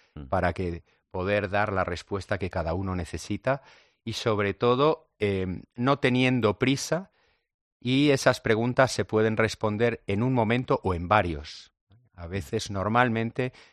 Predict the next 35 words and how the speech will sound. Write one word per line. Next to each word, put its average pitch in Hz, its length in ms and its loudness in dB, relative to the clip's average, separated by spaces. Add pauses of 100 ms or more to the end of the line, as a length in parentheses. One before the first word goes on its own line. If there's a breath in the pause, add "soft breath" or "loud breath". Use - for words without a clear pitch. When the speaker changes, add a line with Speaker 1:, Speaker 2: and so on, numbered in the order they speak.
(140 soft breath)
Speaker 2:
no 110 220 2
es 117 280 0
una 120 240 2
sola 104 300 2
conversación, 95 760 -4
sino 98 320 -2 (260 soft breath)
son 101 300 0
varias 123 320 6
conversaciones, 98 920 0
porque - 380 -4
cada 123 240 6
respuesta 101 540 -4
que 82 140 -8
yo 90 140 -4
doy 92 160 -4
genera 98 360 -4
otra 104 200 -10
pregunta. 90 460 -18 (360)
Speaker 1:
Ujú. 73 300 -8 (1080 soft breath)
¿Qué, - 300 0
qué, - 240 -8
qué 107 180 -4
quiere 120 320 2
un 92 160 0
niño 95 320 0
que 73 180 -8
sabe 80 280 -2
que 85 100 -8
va 76 100 -2
a - 20 -2
morir? 73 280 -6 (1400)
Speaker 2:
Bueno, 156 260 -2
quiere 104 360 2
ser 90 260 -2
querido, 110 640 0